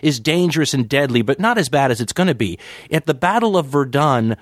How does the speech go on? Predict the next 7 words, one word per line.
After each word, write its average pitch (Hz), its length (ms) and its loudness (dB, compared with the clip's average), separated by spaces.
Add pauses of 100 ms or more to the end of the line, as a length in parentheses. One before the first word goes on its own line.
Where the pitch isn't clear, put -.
(340)
they 165 220 0
fired 208 480 0
off 151 320 0
two 220 400 0
million 151 640 2
artillery 120 580 0
shells 107 560 0